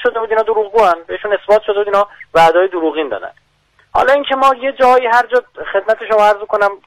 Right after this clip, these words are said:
دوست داریم یه کاری بکنیم، بریم بگردیم توی تاریخ یه جایی رو پیدا بکنیم، دست بذاریم رو اون، یه آیه‌ای پیدا کنیم، یه روایتی پیدا کنیم، اصطلاحاً اون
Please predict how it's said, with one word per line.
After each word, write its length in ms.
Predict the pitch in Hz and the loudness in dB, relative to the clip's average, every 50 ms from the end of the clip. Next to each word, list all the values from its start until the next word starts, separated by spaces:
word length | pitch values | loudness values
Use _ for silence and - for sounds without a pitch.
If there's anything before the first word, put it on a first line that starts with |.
| _ _ _ | _ _ _
دوست 200 | - 202 - - | -16 -16 -6 -2
داریم 180 | 214 202 202 208 | -2 0 0 0
یه 80 | 202 | -2
کاری 300 | 202 - 196 196 202 208 | -2 0 2 2 2 2
بکنیم، 360 | 202 196 190 - 196 190 190 180 | 2 0 -2 -2 -4 -4 -2 -2
بریم 200 | 190 190 202 190 | -2 -2 -2 -2
بگردیم 500 | 190 190 185 185 180 180 175 180 175 - - | -2 0 2 2 2 2 0 -4 -8 -10 -10
توی 100 | - 180 | -12 -10
تاریخ 400 | - - 151 151 160 170 - - | -4 -2 -2 -2 -2 -4 -6 -8
یه 100 | 170 165 | -10 -8
جایی 240 | 156 147 151 160 160 | -2 0 0 2 2
رو 80 | 165 160 | 0 -2
پیدا 260 | 160 147 143 151 160 | -2 -2 0 0 0
بکنیم، 340 | 165 156 - 160 156 156 151 _ _ _ _ _ _ | 0 -2 -2 -4 -6 -6 -10 _ _ _ _ _ _
دست 240 | - 151 165 - - 156 | 0 0 0 0 -4 -8
بذاریم 320 | 151 147 160 156 156 139 | -4 -2 -2 -2 -2 -2
رو 40 | 143 | -2
اون، 160 | 143 143 139 | -4 -2 0
یه 100 | 156 170 | 2 2
آیه‌ای 340 | 143 147 139 131 143 160 165 | 4 4 2 2 0 -2 -2
پیدا 260 | - 156 147 151 143 | -2 -2 -2 -2 -2
کنیم، 260 | - 156 143 139 139 | -2 -4 -6 -4 -4
یه 60 | 156 | -2
روایتی 400 | 151 151 135 135 139 147 - - | -2 0 2 2 2 2 0 -2
پیدا 260 | - 151 143 131 135 135 | -6 -6 -4 -4 -4 -6
کنیم، 240 | - 135 127 117 - _ - - - _ _ - | -6 -8 -10 -10 -14 _ -20 -20 -20 _ _ -6
اصطلاحاً 480 | 147 - - - 151 156 151 156 175 | -6 -4 -2 0 2 2 2 2 2
اون 180 | 190 185 185 | 0 0 -4